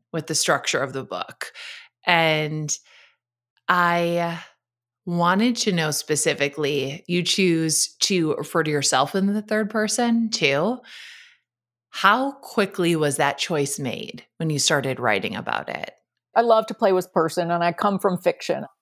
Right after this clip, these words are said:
Speaker 2: only fiction prior to this. Certainly autobiographical to some extent. So I have had a longstanding habit of reworking entire stories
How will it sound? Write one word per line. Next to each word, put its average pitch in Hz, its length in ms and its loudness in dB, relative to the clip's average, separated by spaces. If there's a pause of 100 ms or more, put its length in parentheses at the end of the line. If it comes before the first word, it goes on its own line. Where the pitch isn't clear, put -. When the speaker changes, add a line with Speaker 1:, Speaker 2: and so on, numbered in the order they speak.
(120)
Speaker 2:
only 196 240 2
fiction - 460 -10 (180)
prior 143 220 0
to - 80 -8
this. - 220 -12 (720)
Certainly 240 580 2
autobiographical 170 680 2
to - 120 -12
some 156 180 -4
extent. - 320 -8 (680)
So 233 440 2
I 247 500 2 (360)
have 226 280 2
had 202 280 2
a 180 280 2 (280)
longstanding 214 720 0
habit 196 580 0
of 170 320 2 (880)
reworking 214 680 2
entire 196 460 2
stories 175 1000 -2